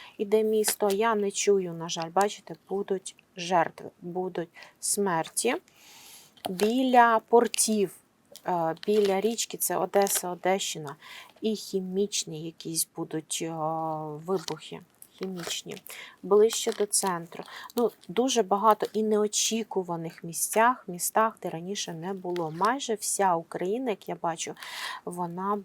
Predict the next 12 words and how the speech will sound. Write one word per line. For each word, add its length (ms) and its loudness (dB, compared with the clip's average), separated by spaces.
буде 460 -2
чути, 500 0
е, 120 -6
лунати 640 -4
буде 180 -6
тривога, 520 -4
як 420 2
і 100 4
захід, 580 2
про 140 -4
що 240 -2
попереджали. 760 -2